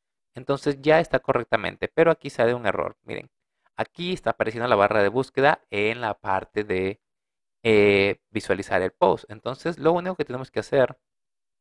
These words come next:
es ir a nuestro index y esto, y encerrarlo en un bloque. Un blog, eh, barra búsqueda, por ejemplo.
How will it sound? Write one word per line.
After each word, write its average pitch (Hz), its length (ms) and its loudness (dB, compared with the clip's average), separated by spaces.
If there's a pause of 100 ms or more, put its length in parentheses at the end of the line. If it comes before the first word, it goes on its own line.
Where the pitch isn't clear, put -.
(760)
es 113 100 -8
ir 135 100 6
a 135 40 2
nuestro 139 260 -2
index 143 460 0 (840)
y - 340 -6
esto, 113 440 -2 (1120)
y - 100 -20 (160)
encerrarlo 135 560 0
en 120 140 -2
un 135 260 -4 (160)
bloque. - 420 -6 (880)
Un 123 200 0
blog, 147 460 4
eh, 101 480 2 (540)
barra 98 440 2
búsqueda, 120 500 0
por 110 140 0
ejemplo. 101 420 -8